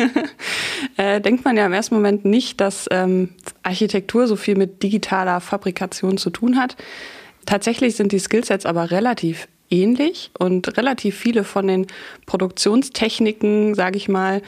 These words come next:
kannte ich schon aus meinem Studium und habe ich selber schon angewendet. Dazu kommt dann im Prinzip die Projekterfahrung oder das Projektmanagement und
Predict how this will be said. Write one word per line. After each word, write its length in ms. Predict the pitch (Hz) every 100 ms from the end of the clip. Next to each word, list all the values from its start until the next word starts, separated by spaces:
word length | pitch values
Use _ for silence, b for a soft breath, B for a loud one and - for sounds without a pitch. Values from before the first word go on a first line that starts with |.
| B B B B
kannte 300 | 214 247 247
ich 120 | 208
schon 200 | 202 180
aus 100 | 185
meinem 180 | 180 180
Studium 340 | - 233 170
und 120 | 165
habe 120 | 165
ich 80 | 170
selber 220 | 175 180
schon 140 | 180 165
angewendet. 600 | 165 208 220 233 269 - _ _ - - -
Dazu 320 | 196 185 214
kommt 260 | 208 202 202
dann 120 | 190
im 100 | 180
Prinzip 420 | 180 180 - 202
die 120 | - 175
Projekterfahrung 1000 | - 185 185 - - 165 170 160 160
oder 160 | 160 165
das 160 | 165 -
Projektmanagement 1040 | - 185 185 180 185 226 - 226 233 254 B B B B B B
und 320 | 196 220 -